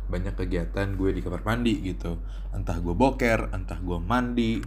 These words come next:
entah gue cuci kaki gitu. Entah kenapa kalau gue masuk kamar mandi walaupun tempatnya agak padat, tapi gue bisa mikir banyak. Jadi gue kalau la-, kamar mandi agak lama, tapi bukan untuk melakukan hal yang aneh-aneh, mohon maaf.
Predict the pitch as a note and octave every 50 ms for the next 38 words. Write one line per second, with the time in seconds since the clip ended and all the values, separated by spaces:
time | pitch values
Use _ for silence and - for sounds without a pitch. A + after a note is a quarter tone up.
0 | - - - - - A#2+ G#2+ G2+ - G2+ F2 F2 F2+ F#2 F2 - - F2 - -
1 | - - A#2+ A2+ A2 A2 - - B2+ A#2 - - F#2 F2+ F2 - - - G2 -
2 | - - - - - - A2 A2 A#2+ A2 A#2+ C#3 D3+ F#3 D3+ C3 A#2 A2 A2+ A2
3 | G#2 G#2+ A2 G#2+ G#2 G#2 G2+ G2 G2 G#2+ C3 D3+ C#3 A#2+ A2 G#2 - - A2 G#2+
4 | - G#2+ G2+ - G2+ - G#2 G2+ - F2+ F#2+ - - - - - F#2 E2+ D#2+ E2
5 | E3 D3 - - - - - - - - - G#2+ G#2+ - - E3 B2+ D3+ F3 C3+
6 | A2 - A#2 - - G#2+ G#2 A2 A2 G2 F#2+ G2 A#2+ B2 A#2 G#2 F#2+ E2+ - -
7 | - - - - - - - - - - - - - G2+ A#2+ B2 A#2 A2 C3 C3
8 | - A2+ G2+ F#2+ G2 G2 G2 F#2 - - G2 E2+ G2+ G2 G2 G2 B2 D3 - -
9 | G#2 G2+ G2+ G#2+ B2 C#3 C3+ A#2 G2+ - - - G#2+ - E3+ E3 C3+ A#2+ A2+ B2
10 | B2+ A#2+ A#2+ A#2+ A#2 B2 B2 B2 - - B2+ B2 - - B2 B2 A#2+ A#2 A2+ A#2
11 | B2 B2 C3 A#2 - - C#3 C#3+ C#3+ C3+ G#2+ G#2 G#2+ G2+ A2 G#2+ G#2+ A2 A#2 A2+
12 | G2+ - -